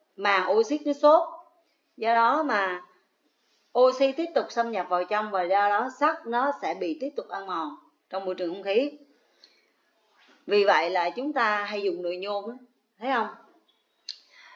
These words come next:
Lưu ý nè, nhôm là kim loại có tính chất đặc biệt là nó hòa tan được trong môi, trong dung dịch kiềm. Nhưng mà cái lớp màng oxit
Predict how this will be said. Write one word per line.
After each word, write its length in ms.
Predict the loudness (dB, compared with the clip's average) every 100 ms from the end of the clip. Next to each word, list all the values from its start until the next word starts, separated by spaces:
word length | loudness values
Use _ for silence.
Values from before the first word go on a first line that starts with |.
| -20 0
Lưu 200 | 6 8
ý 180 | 8 4
nè, 240 | 0 -2 -8 -12 -10 -10 -14 _ _ _
nhôm 440 | -2 4 6 6
là 320 | 4 2 2 -2
kim 140 | -6
loại 220 | -4 -2 -2
có 100 | -4 -2
tính 140 | -4
chất 140 | -6 -6
đặc 180 | -6 -4
biệt 220 | -8 -6
là 140 | -6 -6
nó 120 | -6
hòa 340 | -4 -2 -2
tan 220 | -4 -6 -8
được 100 | -8
trong 180 | -8 -8
môi, 200 | -8 -10 -10
trong 240 | -6 -6 -4
dung 200 | -6 -2
dịch 260 | -4 -4 _ _ _ _ _ -6
kiềm. 360 | -2 0 -2 -10 _ _ _ _ -8
Nhưng 340 | 0 2 2
mà 240 | 2 0 0
cái 100 | 2
lớp 200 | 4 2
màng 320 | 0 -2 0 2
oxit 320 | 2 2